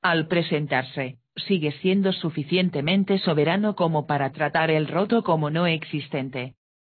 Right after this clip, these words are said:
Si la vergüenza queda invisible es, pues,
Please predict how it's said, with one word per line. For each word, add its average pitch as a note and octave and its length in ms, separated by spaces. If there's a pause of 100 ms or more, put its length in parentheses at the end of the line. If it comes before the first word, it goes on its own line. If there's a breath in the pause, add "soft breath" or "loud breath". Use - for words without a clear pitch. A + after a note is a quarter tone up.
(240)
Si G#3+ 100
la D#3+ 140
vergüenza D#3 580
queda E3+ 300
invisible E3 720
es, C#3 240 (160)
pues, D#3 320